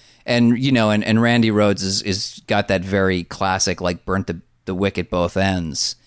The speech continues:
you know, kind of quality about him. You know, he's, he's mythic. He, he was so great that the world couldn't take it,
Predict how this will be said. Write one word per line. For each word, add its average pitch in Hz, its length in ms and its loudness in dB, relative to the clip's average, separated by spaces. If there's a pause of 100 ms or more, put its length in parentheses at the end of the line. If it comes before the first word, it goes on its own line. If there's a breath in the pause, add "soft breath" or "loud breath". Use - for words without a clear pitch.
(600 soft breath)
you 95 140 -2
know, 92 160 2
kind - 200 -2
of - 60 -4
quality 101 460 0
about 98 340 0
him. 69 380 -6
You 90 140 -2
know, 85 200 -2
he's, 107 400 -2
he's 101 300 -2
mythic. 104 720 0
He, 104 420 -4
he 107 160 -6
was 98 180 0
so 107 200 2
great 110 560 0
that 90 180 -8
the 95 60 -4
world 95 300 0
couldn't 95 280 -4
take 127 300 0
it, 73 160 -6